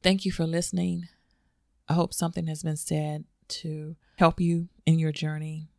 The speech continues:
to emotional healing, emotional wholeness. I know today we talked about what can happen when we don't properly manage our emotions. In the next episode, I'll be sharing strategies that you can use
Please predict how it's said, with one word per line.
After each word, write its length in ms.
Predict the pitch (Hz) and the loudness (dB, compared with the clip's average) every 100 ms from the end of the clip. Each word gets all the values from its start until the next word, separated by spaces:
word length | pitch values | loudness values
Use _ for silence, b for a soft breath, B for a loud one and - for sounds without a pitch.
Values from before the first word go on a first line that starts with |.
| _ _ _ _ | _ _ _ _
to 120 | - 165 | -4 -4
emotional 460 | 156 151 - 156 | -2 -6 -4 -4
healing, 460 | 156 160 156 156 151 | -2 0 0 -2 -6
emotional 520 | 147 147 147 160 160 | -6 -6 -6 -4 -2
wholeness. 560 | 151 160 156 160 175 - _ _ _ _ _ _ | 0 0 -2 -4 -8 -16 _ _ _ _ _ _
I 80 | 170 | 4
know 140 | 180 170 | 6 6
today 280 | - 165 | 4 2
we 120 | 156 156 | 2 2
talked 280 | 156 151 | 2 2
about 540 | 160 147 143 143 147 151 _ _ | 0 -2 -2 -4 -6 -8 _ _
what 160 | 175 - | 4 6
can 120 | 160 | 4
happen 360 | 160 156 156 147 | 4 4 4 2
when 140 | 147 | 2
we 140 | 147 | 0
don't 580 | 143 139 135 147 - - - | 2 2 2 0 -4 -14 -6
properly 440 | - 151 160 156 | 2 4 4 2
manage 360 | 147 143 143 143 | 0 -2 -4 -4
our 80 | 143 | -2
emotions. 800 | 139 143 - 147 147 143 - - b b b b b - | 0 -2 -2 -2 -4 -6 -10 -16 b b b b b 6
In 120 | 190 | 10
the 80 | 170 | 10
next 340 | 170 170 - | 8 2 2
episode, 420 | 160 160 - 156 | 0 0 -2 0
I'll 140 | 156 151 | 0 0
be 100 | 151 | 0
sharing 420 | - 156 156 151 | 0 0 0 -2
strategies 880 | - - 151 147 143 147 147 156 - | -6 -2 0 0 -4 -8 -8 -10 -8
that 140 | 156 - | -4 -2
you 120 | 156 | -2
can 180 | 160 151 | 0 0
use 560 | 147 143 151 160 - | 2 0 -2 -6 -10